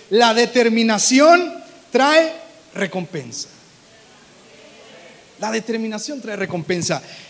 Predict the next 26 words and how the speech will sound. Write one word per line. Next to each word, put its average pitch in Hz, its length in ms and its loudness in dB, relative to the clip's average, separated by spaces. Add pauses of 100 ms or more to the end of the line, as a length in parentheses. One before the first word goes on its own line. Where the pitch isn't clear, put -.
Este 359 380 2
hombre 294 800 0 (1200)
no 330 200 2
fue 302 260 0
y - 20 2
le 277 140 2
consultó 220 480 0
al 247 80 0
vecino, 240 440 -2
"Oye, 233 320 2
¿qué 240 260 -2
crees? 190 440 -2
Me 196 180 -4
encontré 185 680 -4
un 220 260 -6
tesoro. 202 720 -6 (480)
¿Será 196 520 -8
que 262 120 -6
lo 226 100 -4
puedo 208 280 -6
comprar? 160 400 -14 (1040)
¿Será 247 300 -4
que 269 160 -4
lo 214 160 -2
debo 254 380 -4
comprar?". 135 400 -16